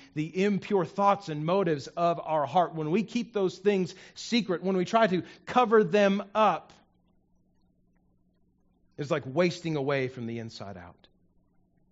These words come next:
"I was groaning all day long," the psalmist says. When we hold on to sin,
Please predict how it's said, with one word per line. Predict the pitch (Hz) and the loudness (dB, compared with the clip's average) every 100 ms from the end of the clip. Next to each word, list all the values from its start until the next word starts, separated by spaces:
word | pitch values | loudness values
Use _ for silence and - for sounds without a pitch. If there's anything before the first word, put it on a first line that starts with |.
| _ _ - | _ _ -4
"I | 147 | -2
was | 156 | -2
groaning | 123 160 175 175 156 143 - | -4 4 4 6 2 -2 -2
all | 165 165 170 | 2 4 4
day | 160 151 151 | 4 2 2
long," | 156 170 170 147 | 4 4 4 0
the | |
psalmist | 135 151 143 131 127 - | -4 -4 -2 -4 -8 -16
says. | 143 143 127 117 | -6 -4 -4 -4
When | 143 | -2
we | 185 | -2
hold | 185 175 185 | 0 0 2
on | 175 175 170 | 2 0 -2
to | 135 | -10
sin, | - 185 143 | -6 -4 -4